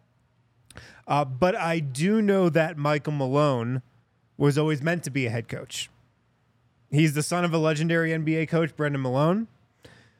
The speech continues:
He lives and breathes the game. If there's anybody that was gonna be an N B A coach, it was Michael Malone. And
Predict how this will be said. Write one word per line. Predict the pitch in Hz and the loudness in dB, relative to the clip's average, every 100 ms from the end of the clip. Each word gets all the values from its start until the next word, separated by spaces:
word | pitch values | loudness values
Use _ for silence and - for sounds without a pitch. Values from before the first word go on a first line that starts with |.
| _ _ | _ _
He | 165 | 0
lives | 160 160 180 156 | 2 2 2 0
and | 190 | -2
breathes | 139 151 165 143 | 0 2 2 2
the | 160 | 2
game. | 156 165 175 185 180 - - - | 2 2 2 -2 -6 -12 -20 -4
If | 147 | 0
there's | - 165 | 2 4
anybody | 160 180 175 185 170 | 4 2 2 2 2
that | 165 175 | 0 0
was | 147 | -2
gonna | 156 156 | 0 0
be | 143 147 151 | 2 2 0
an | 151 | 0
N | 143 147 | -2 0
B | 147 | 2
A | 139 | 0
coach, | 127 156 147 147 - - - _ _ _ _ _ | 0 0 0 0 -4 -12 -12 _ _ _ _ _
it | - | -2
was | 156 156 | 0 2
Michael | 151 151 151 160 | 2 0 2 0
Malone. | 143 160 160 139 139 131 _ _ _ _ _ _ _ - | 2 2 2 0 -4 -8 _ _ _ _ _ _ _ -2
And | 151 156 151 147 147 | 2 2 2 0 -4